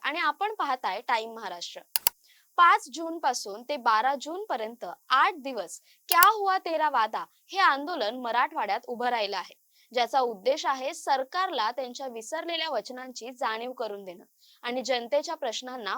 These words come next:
उत्तरं मिळवून देणं. विरोधी पक्षनेते अंबादास दानवे यांनी स्पष्टपणे सांगितलं आहे की हे आंदोलन केवळ प्रतिकात्मक नाही, ते एक जनतेचं सशक्त रूप आहे.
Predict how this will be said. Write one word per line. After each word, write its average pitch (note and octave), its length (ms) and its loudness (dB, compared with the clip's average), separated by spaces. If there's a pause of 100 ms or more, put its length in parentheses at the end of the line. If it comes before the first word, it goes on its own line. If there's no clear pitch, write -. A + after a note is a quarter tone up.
उत्तरं C#4 440 0
मिळवून F#3+ 360 -8
देणं. E3+ 180 -16 (540)
विरोधी F4 380 4
पक्षनेते D#4 680 -2
अंबादास B3+ 640 2
दानवे A3+ 420 0 (260)
यांनी E4 220 2
स्पष्टपणे G4+ 680 -2
सांगितलं C#4 480 -6
आहे G3 240 -6
की B3+ 140 -14
हे B3+ 140 -8 (100)
आंदोलन A#3 500 -4 (280)
केवळ G4 220 2
प्रतिकात्मक D4+ 800 -2
नाही, F#3+ 300 -12 (340)
ते C#4+ 100 6
एक C#4+ 340 2
जनतेचं A3+ 540 -2
सशक्त A#3+ 500 -6
रूप B3+ 300 -2
आहे. - 180 -4